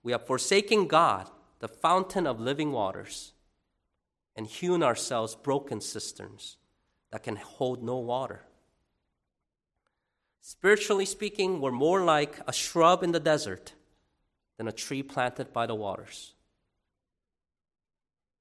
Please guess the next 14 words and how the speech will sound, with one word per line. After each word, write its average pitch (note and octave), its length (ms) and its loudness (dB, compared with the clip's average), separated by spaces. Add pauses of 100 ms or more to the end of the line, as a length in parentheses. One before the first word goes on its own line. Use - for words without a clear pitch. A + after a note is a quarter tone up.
(2250)
So G3 80 -4
what A3 180 2
hope - 400 -4
is A2 180 -8
there A2+ 220 -4
for - 320 -6
our A#2 200 -2
spiritual D3 840 -6 (160)
prosperity? D3 720 -10 (2250)
Thankfully, E3 380 -2
God D3 280 4
the D#3 60 -4
Father D3 340 0
gives D3+ 480 -4